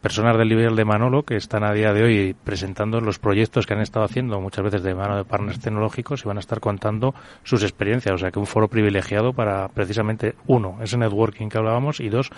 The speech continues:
conocer esas experiencias de, de empresas y de proveedores tecnológicos y de retos que han ido afrontando. Yo creo que Manolo ahí nos puede contar mucho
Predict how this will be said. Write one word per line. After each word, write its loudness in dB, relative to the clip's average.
conocer 2
esas 0
experiencias 0
de, 0
de 2
empresas 0
y 2
de 2
proveedores -2
tecnológicos -4
y -4
de -6
retos 2
que -6
han -2
ido -4
afrontando. -6
Yo -2
creo 2
que -2
Manolo -2
ahí -2
nos -4
puede -2
contar -4
mucho -12